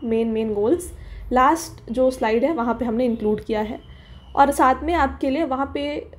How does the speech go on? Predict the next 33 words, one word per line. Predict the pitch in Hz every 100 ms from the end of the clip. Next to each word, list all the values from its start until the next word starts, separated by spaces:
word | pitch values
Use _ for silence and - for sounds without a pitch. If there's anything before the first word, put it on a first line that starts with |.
| -
ये | 233 240
भी | 320
इंक्लूड | 311 277 262 -
किया | 254
है | 240 262
कि | 320
फर्स्ट | 285 262 320 - - - -
फाइव | 262 240
ईयर | 247 240
प्लान | 233 214
में | 285 - - - -
क्या | 294 320
क्या | 339 339
चीज़ | 339 285 294 -
थी | 302
जो | 277
बहुत | 226 233 233
इंपॉर्टेंट | 226 214 208 208 214
थी, | 214 220 - - - -
सेकेंड | 262 262 330
में | 330 320
क्या | 269
क्या | 254 269
इंपॉर्टेंट | 233 220 208 214 214
थी। | 254
ऐसे | 254 262
हमने | 311 254 294 415 -
पूरा | 254 269
एक | 269 269
प्रॉपर | 226 226 254
टेबल | 247 220 233
बनाया | 240 214 208
है, | 226 320